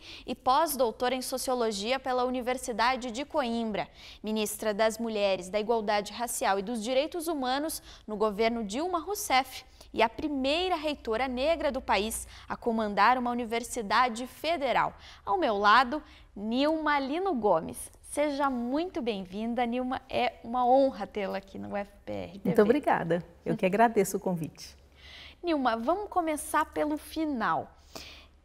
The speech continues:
Speaker 1: Quem que é a Nilma Lino Gomes hoje?
Speaker 2: Hoje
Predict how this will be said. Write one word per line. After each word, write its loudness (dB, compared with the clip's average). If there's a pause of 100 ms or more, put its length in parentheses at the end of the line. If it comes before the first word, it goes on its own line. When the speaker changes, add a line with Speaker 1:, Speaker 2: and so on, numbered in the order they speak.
(100)
Speaker 1:
Quem 4
que 4
é 8
a 6
Nilma 2
Lino 0
Gomes -4 (240)
hoje? 0 (1500)
Speaker 2:
Hoje -6